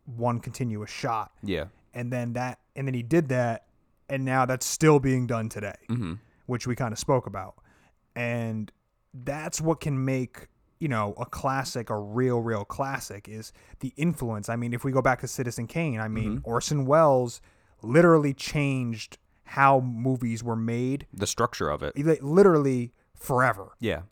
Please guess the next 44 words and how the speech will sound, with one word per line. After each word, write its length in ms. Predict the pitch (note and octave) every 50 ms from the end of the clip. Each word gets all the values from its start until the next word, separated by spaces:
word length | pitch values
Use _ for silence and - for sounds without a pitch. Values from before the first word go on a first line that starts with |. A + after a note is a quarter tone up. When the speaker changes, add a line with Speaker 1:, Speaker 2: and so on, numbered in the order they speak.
| _ _ -
Speaker 1:
And 280 | C#3+ C#3 C#3 D3+ D#3+
now 460 | E3+ E3+ F3+ F#3+ F#3 F3+ E3+ D#3+ D#3 D3
movies 560 | D3+ D3+ E3 F3 E3+ E3 E3+ D#3+ D3+ C3+ C3+ - _ _ _ _
are 260 | - C#3 C3+ A#2+ B2 A#2 _ _ _ _ _ _ _ _ _ _ _ _ _ _ _ _ _ _ _ _ _ _ -
ki-, 160 | - D#3+ F3+ -
the 100 | D#3 D#3+
standard 500 | D3 - - - F3 F#3+ G#3+ A#3+ C4+ C#4 C#4
of 100 | B3 G3+
a 60 | F#3+
movie 400 | D#3 C#3 C#3+ D#3 D#3+ F3+ G#3+ G#3
now 380 | G#3 G#3 G#3+ A3 A3 A3+ A3+ A3 -
is 400 | D#3+ D#3 D3+ C#3+ C#3 - - - _ _ _ _ _ _ _ _ -
how 180 | - B2 F3+ E3
Citizen 300 | - E3+ D#3 D3 - C#3+
Kane 200 | C3+ C#3+ B2+ A2+
was 120 | A2+ G#2+ -
made, 220 | G#2+ G2 G2 -
Speaker 2:
Mm-hmm. 280 | - C3+ C#3 B2 F#2 F#2 A#2 - -
Speaker 1:
which 180 | - D3+ C#3+ -
is 160 | D3+ C3+ - - -
absolutely 600 | D#3+ F3 E3+ - - - D3+ D3 C#3+ B2+ C3 B2+
insane. 420 | A#2 A2 - - G#2+ F#2+ F#2+ F#2+ - -
Speaker 2:
And 100 | A#2 B2
I 60 | B2
think, 220 | A#2+ - - F#3 -
too, 180 | - E3+ E3+
like, 180 | D3 B2+ A2+ -
even, 540 | - B2 C3 C#3 C#3 B2+ A#2+ A#2 A2+ G2+ - - _ - -
this 260 | - A#2+ C3 C#3+ -
is 140 | G3+ F3+ D3+
a 40 | D3
bit 140 | C#3 C#3 B2+
of 80 | G2+
a 60 | G#2
gray 260 | E2 - G#2 G2 F#2+ F2+
area, 260 | F2 E2 E2 E2+ F2
but, 140 | F2+ - -
like, 160 | G#2+ A2 -
even, 240 | - B2+ E3+ F#3+ F#3+
like, 140 | - -
something 260 | - C3+ B2 A2 A#2 G#2
like 180 | G2 E2+ -
Pulp 220 | - - A#2 G2 -
Fiction 540 | - - E2 - - - - - - -